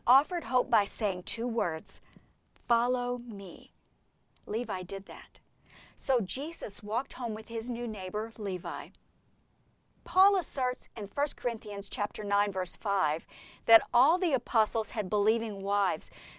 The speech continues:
so Levi was probably married. Let's call her Missus Levi. Her husband's disgrace extended to her also. No synagogue for her.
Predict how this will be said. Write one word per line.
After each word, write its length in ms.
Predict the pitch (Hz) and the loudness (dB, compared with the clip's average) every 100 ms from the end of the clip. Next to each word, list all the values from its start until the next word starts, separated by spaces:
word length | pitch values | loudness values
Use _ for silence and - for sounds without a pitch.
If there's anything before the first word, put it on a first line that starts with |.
| - | 0
so 160 | 277 | 4
Levi 460 | 262 320 392 277 240 | 4 6 6 6 2
was 220 | 233 - - | 2 -2 -10
probably 680 | - 339 320 254 214 226 | 2 6 6 4 4 0
married. 680 | 214 214 202 175 135 - - - _ _ _ - | 0 -2 -2 -2 -4 -10 -16 -20 _ _ _ 2
Let's 200 | 320 - | 2 2
call 440 | - 285 262 262 | -2 4 4 2
her 420 | - 233 208 214 - _ _ | 0 4 4 2 -4 _ _
Missus 560 | 214 214 233 208 220 208 | -4 0 2 2 0 0
Levi. 540 | 196 202 190 170 - - _ _ _ _ _ _ - - | 0 0 0 -4 -6 -12 _ _ _ _ _ _ -20 2
Her 180 | 277 | 4
husband's 580 | 262 254 311 359 262 208 | 6 6 4 4 0 0
disgrace 640 | 220 202 - 226 220 240 - | -2 -2 -2 2 2 2 -2
extended 640 | - - - 202 262 262 - | -8 -8 -6 -4 0 0 0
to 140 | 190 | -4
her 260 | - 214 - | 0 0 2
also. 480 | 190 254 - - - _ _ _ _ _ | -2 -2 -4 -6 -10 _ _ _ _ _
No 240 | 185 180 247 | -4 0 2
synagogue 600 | - 349 294 214 180 - | 0 -2 -2 -2 -4 -6
for 140 | 180 | -16
her. 320 | - 139 - | -10 -10 -10